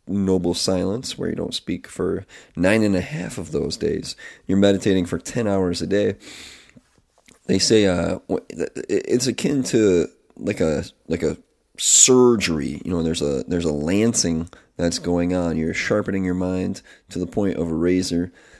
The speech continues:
and then you're slowly cutting yourself open, you know, getting rid of the pus, letting that pus ooze out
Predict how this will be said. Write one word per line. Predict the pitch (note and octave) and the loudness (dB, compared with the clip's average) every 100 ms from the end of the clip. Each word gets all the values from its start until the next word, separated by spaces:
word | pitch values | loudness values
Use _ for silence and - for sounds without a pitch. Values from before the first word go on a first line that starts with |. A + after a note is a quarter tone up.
| - | -10
and | F2+ | -2
then | F#2 | 0
you're | F#2 E2 | 2 0
slowly | - G#2 G#2 G#2+ G#2 G2 | -2 -2 2 4 4 2
cutting | F#2 - A2+ G#2+ | 0 -2 -2 0
yourself | F#2 F2+ - G2 G2+ | -2 -2 -2 -2 0
open, | G2 G#2+ - - | -2 -2 -4 -6
you | - | -6
know, | - - | -8 -6
getting | G2+ F#2 | -4 -2
rid | F#2 F#2+ | -2 0
of | F#2 F2+ - - | 0 -2 -8 -20
the | - | -16
pus, | - - A2 E2 - E2+ | -12 -2 0 0 -2 0
letting | F2+ F2 | 0 0
that | F2 - | -4 -6
pus | - F#2+ - - | -2 -2 -2 -2
ooze | G2+ F#2+ | 0 0
out | G2+ G#2 F#2+ | -2 -2 -4